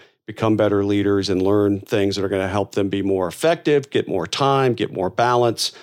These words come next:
and have better relationships. So that's, that to me is the benefit of the membership, uh, for me. And it may be different for you out there,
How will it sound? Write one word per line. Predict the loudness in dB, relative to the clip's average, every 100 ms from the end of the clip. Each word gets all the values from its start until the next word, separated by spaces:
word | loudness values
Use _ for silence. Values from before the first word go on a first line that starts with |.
| -20 _
and | -6 -2
have | -2
better | 0 0
relationships. | 0 2 0 0 -2 -2 -4 -2
So | 0 0 -4 -20 _ _
that's, | -2 0 -2
that | -4 -2 -2 0
to | 4
me | 6 6
is | 4 2 -2
the | -4
benefit | 0 0 0 2 2
of | 2
the | 2
membership, | 2 2 0 0 0 0 -2
uh, | -4
for | -2 2
me. | 4 2 0 -8
And | -2 2 2
it | 2 4
may | 2
be | 2
different | 2 0 2 -2
for | 0 0 2 0 -2
you | -2 2 4
out | 4 0
there, | -6 -8